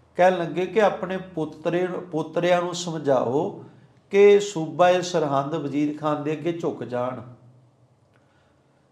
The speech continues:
ਜੇ ਨਾ ਝੁਕੇ, ਕਿਉਂਕਿ ਸਾਰਿਆਂ ਨੂੰ ਪਤਾ ਸੀ ਕਿ ਨਤੀਜਾ ਕੀ ਨਿਕਲਣਾ,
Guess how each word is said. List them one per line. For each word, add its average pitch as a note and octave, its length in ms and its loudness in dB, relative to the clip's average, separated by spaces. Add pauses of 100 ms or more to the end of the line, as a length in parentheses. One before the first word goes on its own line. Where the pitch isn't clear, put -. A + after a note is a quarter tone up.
(140)
ਜੇ F#3+ 720 4 (220)
ਨਾ D#3 540 6
ਝੁਕੇ, F3+ 680 -2 (1080)
ਕਿਉਂਕਿ E3 340 -4
ਸਾਰਿਆਂ G#3 500 6
ਨੂੰ G#3 100 -4
ਪਤਾ E3 360 -2
ਸੀ E3 220 -8
ਕਿ D#3 120 -8
ਨਤੀਜਾ C#3 500 0
ਕੀ D3 240 -2
ਨਿਕਲਣਾ, C#3 600 -8